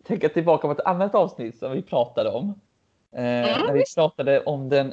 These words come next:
Speaker 1: psykiska hälsan. Alltså den psykiska, inte den psykiska ohälsan, utan den psykiska hälsan. Och då var det ju så här, vad, för jag hör ofta så här, "Åh, jag är så stressad över, åh, jag får panik för det här."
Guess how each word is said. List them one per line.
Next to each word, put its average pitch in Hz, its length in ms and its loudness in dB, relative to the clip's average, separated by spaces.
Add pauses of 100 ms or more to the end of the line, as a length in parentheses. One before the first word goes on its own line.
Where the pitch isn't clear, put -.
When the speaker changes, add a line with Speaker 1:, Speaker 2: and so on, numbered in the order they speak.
Speaker 1:
psykiska 135 680 -6
hälsan. 147 800 -2 (420)
Alltså - 200 -8
den 127 140 -2
psykiska, 123 540 -2
inte 143 260 0
den 180 120 4
psykiska 135 380 0
ohälsan, 139 600 4
utan 113 120 -6
den - 80 -10
psykiska 110 420 -8
hälsan. 113 540 -2 (260)
Och 165 80 2
då 160 80 4
var 180 180 6
det 143 60 4
ju 147 60 -2
så 170 60 0
här, 143 80 2
vad, 139 320 2 (360)
för 185 60 -2
jag 170 80 4
hör 185 260 4
ofta 139 240 -2
så 135 100 -2
här, 135 100 0
"Åh, 170 120 4
jag 143 140 4
är 139 40 -2
så 135 160 -10
stressad 120 500 -4
över, 110 460 -4 (260)
åh, 165 220 4
jag 147 140 0
får 139 100 -4
panik 120 420 -10
för - 60 -18
det 117 60 -6
här." 113 140 -4